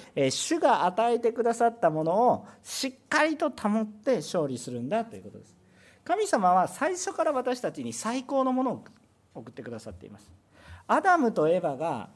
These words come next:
偶像礼拝といいますか、まあ、サタンを、の言葉を聞いてしまいましたけれども、それって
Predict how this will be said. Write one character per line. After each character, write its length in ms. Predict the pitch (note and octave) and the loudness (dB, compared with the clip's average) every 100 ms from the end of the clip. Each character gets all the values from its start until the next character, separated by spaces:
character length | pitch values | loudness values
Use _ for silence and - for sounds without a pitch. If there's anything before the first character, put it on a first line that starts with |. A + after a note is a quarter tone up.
| _ B2+ | _ -10
偶 280 | E3+ B3 B3 | -6 -6 -2
像 500 | B3+ A#3+ A#3+ A#3+ A#3 | 4 4 6 6 6
礼 420 | A3+ G3+ F3+ D#3+ | 4 2 -2 -2
拝 180 | C#3 B2+ | 0 0
と 60 | |
い 60 | B2 | -2
い 40 | |
ま 100 | C3 | -2
す 80 | A#2+ | -2
か、 200 | C3 A#2+ | -2 -2
ま 200 | F3+ D3 | 0 -2
あ、 40 | B2+ | 0
サ 180 | B3+ C4 | -2 2
タ 160 | G#3+ | 4
ン 220 | D3 A#2+ D3 | 4 0 2
を、 340 | D#3+ A2 - E3+ | 2 0 -4 -6
の 100 | D#3 | -4
言 220 | C#3+ E3 | 0 4
葉 120 | D#3 | 4
を 60 | A2+ | 2
聞 220 | - F#3 | -2 -4
い 40 | |
て 140 | F#3+ E3 | 0 -2
し 100 | F3 | 0
ま 120 | E3 | 0
い 60 | |
ま 100 | D#3+ | 0
し 80 | D#3 | -2
た 80 | - | -4
け 100 | G#2+ | -4
れ 100 | G2 | -6
ど 80 | G2+ | -4
も、 320 | C#3 G2+ - - - | -2 -4 -6 -18 -20
そ 140 | - A#3 | -2 4
れ 120 | C4 | 6
っ 40 | |
て 340 | B3+ - A#3+ | 4 4 4